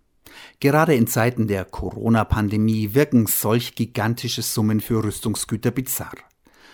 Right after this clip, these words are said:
Katrin Vogler hat es gesagt, mit nur dreizehn Komma fünf Prozent der weltweiten Militärausgaben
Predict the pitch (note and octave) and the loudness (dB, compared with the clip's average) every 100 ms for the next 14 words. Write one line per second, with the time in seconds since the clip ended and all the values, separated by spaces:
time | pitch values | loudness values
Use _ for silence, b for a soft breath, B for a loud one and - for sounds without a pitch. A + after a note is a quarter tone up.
0 | b - A2+ - G2 - A#2 A2 G#2 A2+ | b -12 -10 -6 -8 -2 -2 0 2 0
1 | A2 - A#2+ C#3 C3+ - - G#2 - G#2 | -2 -2 0 2 0 -4 -8 -8 -4 -4
2 | G2+ - G#2+ B2 C3 D3 C3 C3+ B2+ - | -4 -4 -2 0 0 0 2 2 0 0
3 | E3+ - D3 C3+ C3+ B2+ - C3+ G#2+ G2 | -2 -2 -2 -2 0 -2 -2 -4 -4 -2
4 | A#2 A#2+ A2 A2 - A2 G#2+ - B2+ - | -2 -2 -2 -2 0 -2 -2 -2 -4 -2
5 | G2+ - G#2 G#2 A2 | -8 -8 -6 -4 -4